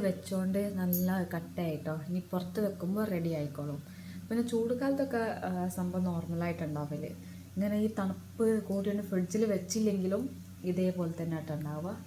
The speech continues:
അപ്പൊ ന-, ഞാൻ ഉണ്ടാക്കിയ നെയ്യ് എന്തായാലും ഇതിൻ്റെ ഫീഡ്ബാക്ക് എന്തായാലും, ആ, ഇതിൻ്റെ ഫീഡ്ബാക്ക് എന്തായാലും തരണം ട്ടോ. സ്-, നല്ല സ്മെല്ലാണ്. ആ, നല്ല എന്താണ്, നല്ല ഹാർഡ് സ്മെല്ലാട്ടോ. ഇതിലൊന്നും ചേർത്തിട്ടില്ല.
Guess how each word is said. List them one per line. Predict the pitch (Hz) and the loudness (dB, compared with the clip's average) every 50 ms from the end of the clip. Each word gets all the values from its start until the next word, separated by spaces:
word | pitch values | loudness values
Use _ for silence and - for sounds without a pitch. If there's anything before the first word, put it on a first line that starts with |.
| - - - - - - - - - - - - - | -14 -14 -14 -14 -14 -14 -14 -14 -14 -14 -14 -10 -8
അപ്പൊ | 175 175 175 175 175 175 175 175 - - - - - 180 | -4 -2 -2 -2 -2 -4 -6 -8 -10 -10 -12 -10 -6 -4
ന-, | 185 185 180 - - - - - - - - 180 185 | -4 -4 -4 -6 -8 -10 -10 -10 -10 -10 -8 -4 -2
ഞാൻ | 185 185 196 | 0 0 2
ഉണ്ടാക്കിയ | 196 180 175 170 170 170 - 190 | 2 2 2 0 -2 -2 -2 -2
നെയ്യ് | 190 175 165 156 160 160 165 156 - - - - - - | 0 0 -2 -2 -2 -4 -4 -4 -6 -8 -12 -14 -14 -8
എന്തായാലും | - 175 185 196 202 202 202 | -2 0 2 2 2 0 0
ഇതിൻ്റെ | 185 190 196 202 196 - | 0 0 0 0 0 0
ഫീഡ്ബാക്ക് | 185 175 170 170 180 180 180 | -2 -2 0 0 -2 -2 -2
എന്തായാലും, | 180 175 165 165 156 - - - | 0 -2 -2 -2 -2 -4 -6 -8
ആ, | 175 175 - - - - - - - | -8 -8 -8 -12 -12 -14 -14 -10 0
ഇതിൻ്റെ | - 220 220 240 | 2 4 4 4
ഫീഡ്ബാക്ക് | 240 220 208 196 180 175 190 185 185 | 2 2 0 0 2 2 0 0 0
എന്തായാലും | 196 170 165 160 165 165 165 | 0 0 0 -2 -2 -2 -2
തരണം | - 160 151 156 156 156 | -2 -2 -2 -2 -4 -6
ട്ടോ. | 151 - 156 156 - - - - - - - - - - - - - - - - - - - - - - - - - - - - - - - - - - - - - - - - - - - | -6 -6 -6 -6 -8 -8 -14 -14 -14 -14 -14 -14 -14 -14 -16 -14 -14 -14 -14 -14 -14 -14 -14 -14 -14 -14 -14 -14 -14 -14 -14 -14 -14 -16 -16 -16 -18 -18 -18 -18 -16 -16 -16 -14 -14 -10 -6
സ്-, | - - - - - | -6 -6 -6 -2 0
നല്ല | 208 208 202 202 208 220 | 0 2 4 4 4 4
സ്മെല്ലാണ്. | 220 220 - 196 180 165 175 185 185 175 165 180 202 208 - - - | 4 2 0 0 0 2 2 2 2 2 2 0 -2 -4 -6 -10 -8
ആ, | 170 165 165 160 160 160 165 160 151 - - | -6 -6 -4 -4 -4 -4 -4 -4 -4 -4 -4
നല്ല | - 180 175 175 180 185 185 - - - - - - - - - - | -2 0 2 2 2 2 0 -2 -4 -10 -14 -14 -16 -14 -12 -10 -4
എന്താണ്, | 180 180 170 170 175 175 175 180 185 185 | -4 -2 0 0 0 0 0 -2 0 0
നല്ല | 190 190 202 202 | 2 2 2 2
ഹാർഡ് | 185 185 180 170 170 175 180 196 214 | 2 0 0 2 2 2 2 2 0
സ്മെല്ലാട്ടോ. | 208 - - 180 160 156 156 160 156 - - 147 143 147 - - - | 0 0 -2 -2 -2 0 -2 -2 -4 -4 -4 -4 -4 -4 -6 -8 -4
ഇതിലൊന്നും | - 214 220 220 208 208 214 220 233 220 | 0 2 4 4 4 4 4 4 2 2
ചേർത്തിട്ടില്ല. | 220 214 185 175 - - 185 180 185 160 151 143 143 143 | 2 0 0 0 0 -4 -6 -4 -2 -2 -2 -2 -4 -6